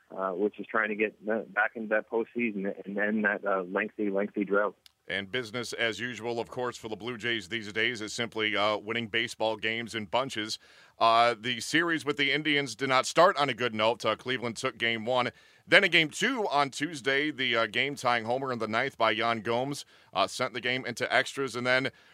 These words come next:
Speaker 2: Ryan Goins, of all players, no disrespect to Mister Goins, but if you're looking up and down that lineup and you say to yourself, "Who's gonna hit a walk-off homer?"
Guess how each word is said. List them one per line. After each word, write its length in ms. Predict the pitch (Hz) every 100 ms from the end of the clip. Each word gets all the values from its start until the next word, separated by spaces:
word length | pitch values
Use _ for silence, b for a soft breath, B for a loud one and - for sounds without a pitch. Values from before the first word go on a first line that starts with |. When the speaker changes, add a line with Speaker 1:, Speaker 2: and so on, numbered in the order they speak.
| b b
Speaker 2:
Ryan 420 | 135 185 202 185
Goins, 380 | 196 214 180 147
of 100 | 143
all 180 | 131
players, 460 | 104 131 113 101 98
no 140 | 123
disrespect 640 | 135 139 - 139 220 226 -
to 100 | 165
Mister 300 | 151 139 117
Goins, 380 | 131 135 160
but 120 | 123 131
if 160 | 117
you're 80 | 120
looking 300 | 135 135 135
up 100 | 131
and 100 | 123
down 180 | 120 120
that 180 | 117 110
lineup 420 | 139 160 160 131
and 120 | 123
you 40 | 113
say 220 | 123 117
to 60 |
yourself, 420 | 113 113 - 113 117
"Who's 160 | 120
gonna 220 | 127 117
hit 100 | 113
a 60 | 113
walk-off 480 | 113 123 120 113 101
homer?" 360 | 220 214 170